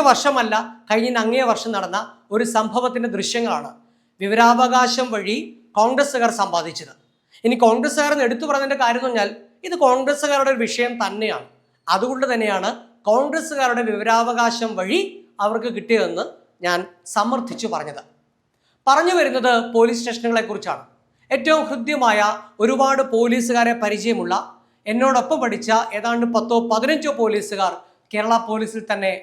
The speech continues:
ജോലി ചെയ്യുന്നുണ്ട്. അതൊന്നും അല്ലാതെ നിരവധി പോലീസ് ഉദ്യോഗസ്ഥരെ അടുത്തും അകലെ നിന്നും അറിയാവുന്ന ഒരു വ്യക്തി എന്ന നിലയ്ക്ക് കുന്നംകുളം പോലീസ് സ്റ്റേഷനിൽ നിന്ന് വന്ന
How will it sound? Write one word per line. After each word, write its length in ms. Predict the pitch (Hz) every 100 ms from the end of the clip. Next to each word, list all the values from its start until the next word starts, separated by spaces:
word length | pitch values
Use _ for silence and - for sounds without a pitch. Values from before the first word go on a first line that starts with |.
| -
ജോലി 200 | 202 190 185
ചെയ്യുന്നുണ്ട്. 340 | 170 139 135 - _ _ _ _ 180
അതൊന്നും 340 | 202 262 269 240
അല്ലാതെ 460 | 202 214 226 202 151 - _ - 202
നിരവധി 360 | 262 254 254 233
പോലീസ് 320 | 226 220 233 233
ഉദ്യോഗസ്ഥരെ 500 | 190 214 214 208 214 262 - _ - 202
അടുത്തും 400 | 226 240 269 294 - - 185
അകലെ 300 | 190 269 294 233
നിന്നും 260 | 196 196 - 180
അറിയാവുന്ന 520 | 202 240 254 247 233 233
ഒരു 80 | 208 196
വ്യക്തി 220 | 185 208 202
എന്ന 100 | 196
നിലയ്ക്ക് 300 | 170 170 151 - _ _ _ -
കുന്നംകുളം 400 | 254 285 285 285
പോലീസ് 260 | 240 240 233
സ്റ്റേഷനിൽ 300 | 233 233 233
നിന്ന് 120 | 233 214
വന്ന 140 | 196